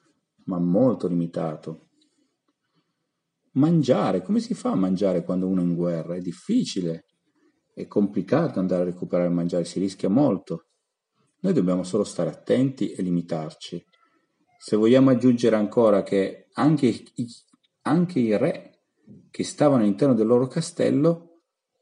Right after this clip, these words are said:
potevano aspettare da un momento all'altro di essere traditi da qualche, da qualche nobile, piuttosto che traditi dai, dai propri sudditi o subire una, una rivolta interna. Quindi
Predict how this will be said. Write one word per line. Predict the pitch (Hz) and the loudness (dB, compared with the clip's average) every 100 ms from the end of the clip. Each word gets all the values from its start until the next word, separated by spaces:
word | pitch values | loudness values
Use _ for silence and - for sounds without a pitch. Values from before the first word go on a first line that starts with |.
| _ _ _ _ | _ _ _ _
potevano | 107 147 120 | 2 4 4
aspettare | 104 110 - 135 | 0 -2 4 4
da | 110 | 4
un | |
momento | 107 113 135 139 | 4 2 2 2
all'altro | 143 123 143 - | 4 4 2 0
di | 104 98 | 2 2
essere | 95 - 113 107 98 - _ _ _ _ _ _ _ _ - - | 2 0 2 4 2 -4 _ _ _ _ _ _ _ _ -20 -10
traditi | - 101 131 170 - 92 - - | -2 2 4 2 0 -4 -6 -8
da | 95 92 | -6 -2
qualche, | 101 98 - 98 90 90 90 _ _ _ _ _ _ | 0 0 -2 -2 -2 -4 -10 _ _ _ _ _ _
da | 90 | -4
qualche | 107 101 104 | 0 0 2
nobile, | 95 131 156 180 180 180 185 - | 2 4 6 6 6 4 0 -8
piuttosto | - - 104 104 - 127 | -8 -2 0 0 -2 -4
che | - 98 120 | 0 0 0
traditi | - 98 92 104 - 98 | 0 0 0 -2 -4 -2
dai, | 87 82 82 76 - _ _ _ _ _ _ _ | 0 -2 -4 -8 -14 _ _ _ _ _ _ _
dai | - | -8
propri | 98 127 117 | 0 0 0
sudditi | - 165 175 110 98 - 92 | -2 2 2 0 -2 -2 -2
o | 87 87 | 0 -2
subire | - 95 95 123 127 | -4 -6 2 4 4
una, | 107 101 92 | 2 0 -2
una | 87 92 101 | -2 0 0
rivolta | 101 92 117 139 - | 0 2 4 2 2
interna. | 95 95 127 104 - | -4 0 0 0 0
Quindi | 131 117 101 95 | 2 2 2 -2